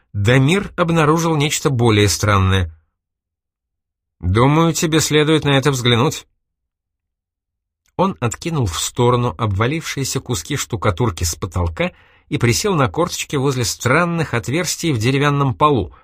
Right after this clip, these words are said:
Их было четыре, все парные, и они образовывали довольно большой квадрат. «Это что?» —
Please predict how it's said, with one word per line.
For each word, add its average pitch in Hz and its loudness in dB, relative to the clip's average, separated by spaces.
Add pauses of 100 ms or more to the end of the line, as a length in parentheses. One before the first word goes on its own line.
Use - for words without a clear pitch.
(500)
Их 104 0
было 98 2
четыре, 113 -2
все - -2
парные, 151 2 (320)
и 110 0
они 139 2
образовывали 156 2
довольно 135 2
большой 110 0
квадрат. 139 0 (1800)
«Это 107 0
что?» — 110 0